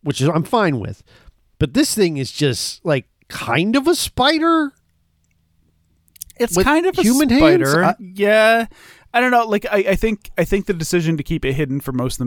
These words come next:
Speaker 2: movie was wise, right?
Speaker 1: I agree.
Speaker 2: Um, and I think that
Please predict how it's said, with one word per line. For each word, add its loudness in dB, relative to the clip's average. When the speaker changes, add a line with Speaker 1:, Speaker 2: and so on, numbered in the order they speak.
Speaker 2:
movie -6
was -6
wise, -10
right? -8
Speaker 1:
I -2
agree. 4
Speaker 2:
Um, -2
and 0
I 0
think -2
that 0